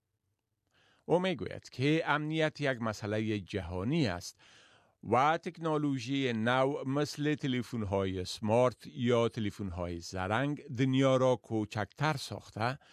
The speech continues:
و تروریسم را افزایش داده است. پیتر لی، رئیس سابق سپاه استرالیا، می‌گوید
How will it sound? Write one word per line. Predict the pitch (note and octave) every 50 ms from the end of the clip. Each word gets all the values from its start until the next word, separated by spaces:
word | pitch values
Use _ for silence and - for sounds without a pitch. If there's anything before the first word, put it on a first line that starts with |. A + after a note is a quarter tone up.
| - - - - _ _ _ _ _ -
و | - A#2+ C3+ C#3+ D#3+ E3+
تروریسم | E3 - E3+ D3+ D3 C#3 D3+ F3+ E3 C#3 F#2+ E2
را | E2+ F2 F#2+ G2+ A2+ A2+
افزایش | A2 A2 G#2 F2 E2+ E2 - G#2 G#2 B2 D3 C3+ -
داده | - - F#2 F#2 - -
است. | G1+ - G2+ G#2 - - - - _ _ _ _ _ _ _ _ _ _ _ _ _ _ _ _ _ _ _ _ _ _ _ _ _ _ _ _ _ _ _ _ _ _ _ _ _ _
پیتر | F3+ F3+ F#3 F#3 - F#3 F3 E3+ - -
لی، | B2+ B2+ C3+ D#3+ F3 E3 B2 A2 A2 B2 C3 C#3+ D3 D3 - _
رئیس | - A#2 C3+ C#3 D3+ E3 E3+ D#3+ - F3
سابق | E3+ D#3+ - - D3+ B2+ B2+ B2+ C3+ - D3+
سپاه | C3+ - - B2+ A2+ - C#3 C#3 C#3 C#3+ C3+ A#2+
استرالیا، | D3 D3 - - G#2 G2 - - - G#2 A2 G#2 F#2+ F#2 F#2 F#2+ G2+ G2+ G2
می‌گوید | G#2+ C3 E3 D3+ - F2 E2+ F#2 G2+ A2 -